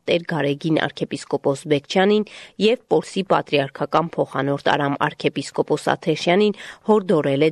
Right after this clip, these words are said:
ձեռնարկել անհրաժեշտ քայլեր պատրիարքության բնականոն կյանքի վերականգնման համար։ Անդրադառնալով Պորսո պատրիարքի ընտրության գործում Արամ arczepiskopos Աթեշյանի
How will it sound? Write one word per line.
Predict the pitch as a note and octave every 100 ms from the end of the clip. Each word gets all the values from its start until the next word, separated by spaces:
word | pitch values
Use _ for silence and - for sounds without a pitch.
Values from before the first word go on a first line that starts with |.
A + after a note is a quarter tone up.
| D3+
ձեռնարկել | D#3+ F3+ F3+ F3+ D#3+ C#3
անհրաժեշտ | C#3+ C#3+ C#3 D3 C#3 -
քայլեր | F#3 D#3+ F#3 F#3 - - _ -
պատրիարքության | G3+ G3 D#3+ C#3 - - F3 D#3+ D#3+
բնականոն | E3 E3+ F#3+ F#3+ D3 C3+
կյանքի | - C#3 - D3+
վերականգնման | C#3+ C#3 - C3+ C#3+ C#3+ C3 C#3+
համար։ | D3+ C#3+ A#2+ - _ _
Անդրադառնալով | - C4 C4+ C#4+ D4 D4 D4 -
Պորսո | A#3 A#3 C4
պատրիարքի | G#3+ G#3 G#3+ G#3 - A#3
ընտրության | G#3 G3+ - G#3 G3+
գործում | G3+ G3 - A#3+ A3+
Արամ | E3+ F3+ F#3+
arczepiskopos | F#3+ - F#3+ F#3+ - F3+ F#3 -
Աթեշյանի | F#3+ F#3+ - F#3+ G3